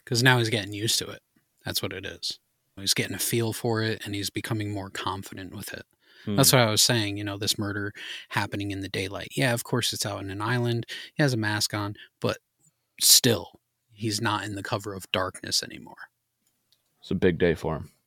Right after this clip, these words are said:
Speaker 3: Big day.
Speaker 2: And it gets, like Frank said, it gets even more rampant. We have the next murder in Presidio Heights, which is actually, like,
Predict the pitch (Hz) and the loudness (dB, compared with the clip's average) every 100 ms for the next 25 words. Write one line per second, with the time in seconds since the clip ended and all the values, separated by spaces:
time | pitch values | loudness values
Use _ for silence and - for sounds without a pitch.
0 | _ _ _ 98 90 95 78 - _ _ | _ _ _ 0 4 2 2 -4 _ _
1 | _ _ _ _ _ _ 113 113 - 123 | _ _ _ _ _ _ 4 6 6 6
2 | 110 - - - - 92 85 110 104 - | 6 4 -6 -6 -4 -2 2 4 4 6
3 | 113 90 98 - 92 92 90 87 95 120 | 6 6 0 0 -4 -2 -2 -2 -2 0
4 | 127 95 - 82 92 92 90 90 - 95 | 0 -2 -2 -4 -2 0 0 -4 -10 -8
5 | 95 107 131 - - - - - _ _ | -4 2 2 2 -2 -4 -8 -16 _ _
6 | - 98 92 95 92 90 - 95 - 101 | -6 -2 0 0 -2 -4 -6 -2 -2 -2
7 | 87 - - 117 104 - - - - - | -4 -4 2 2 2 -4 -6 -6 -14 -20
8 | - - 107 110 113 120 - 107 95 92 | -12 -2 2 6 6 6 4 4 4 4